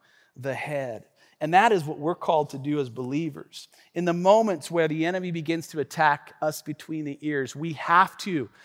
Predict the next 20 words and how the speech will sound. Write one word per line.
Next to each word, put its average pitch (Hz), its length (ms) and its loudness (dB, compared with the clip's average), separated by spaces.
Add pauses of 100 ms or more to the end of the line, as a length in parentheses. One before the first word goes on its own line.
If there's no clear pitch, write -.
(120)
not 170 280 6
rely 208 400 4
on 202 120 2
our 180 200 6
own 185 400 4 (240)
strength, 220 800 4 (280)
not 180 260 6
try 220 180 10
to 190 80 10
white 175 420 6
knuckle 202 400 0
it 190 80 6
out, 185 160 10
but 156 80 -4
we 160 100 -2
gotta 185 200 6
call 208 480 4
on 190 240 0
the 180 80 0
Lord. 165 340 4